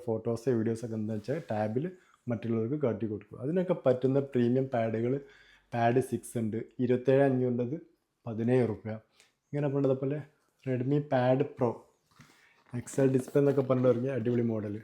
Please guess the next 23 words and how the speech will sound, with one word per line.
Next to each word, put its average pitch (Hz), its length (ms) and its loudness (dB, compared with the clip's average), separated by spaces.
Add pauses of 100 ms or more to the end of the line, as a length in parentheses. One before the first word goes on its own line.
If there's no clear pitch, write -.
(140)
ഇതൊക്കെ 160 300 2
മുപ്പത് 147 300 4
റുപ്യ 160 160 4
റേഞ്ചിൽ 143 280 6
വന്ന 131 220 4
മോഡലാണ്. 117 440 -2
നമ്മുടെ 123 280 -4
റേറ്റ് 120 280 -4
പതിനാറ് 117 380 0
റുപ്യ. 101 200 -8 (2750)
ഇനി 131 140 0
അതുപോലെ 131 380 0
തന്നെ, 127 220 2 (340)
ഏഹ്, 110 340 -2 (1040)
iPad 143 400 4 (540)
സിക്സ്റ്റീൻ 139 420 -2 (220)
എ - 20 -6 (440)
മുപ്പത്തയ്യായിരം 147 640 4
റുപ്യാണ് 139 280 0
പുതിയ 123 260 0
റേറ്റ്. 120 220 0 (120)
നമ്മുടെ 123 260 2
റേറ്റ് 123 180 2